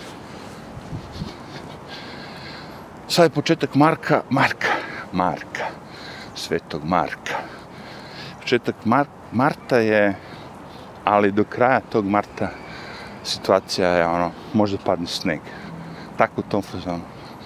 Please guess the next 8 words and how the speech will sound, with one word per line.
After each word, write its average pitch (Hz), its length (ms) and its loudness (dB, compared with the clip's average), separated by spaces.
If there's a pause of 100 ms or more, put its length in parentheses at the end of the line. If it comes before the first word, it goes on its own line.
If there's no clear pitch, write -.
(600)
Neizvesno. - 520 0 (2500)
<laughs> - 1600 -6
Možda 104 280 6
će - 160 2
neko 107 220 6
reći 101 220 4
da - 60 -6
su - 80 -6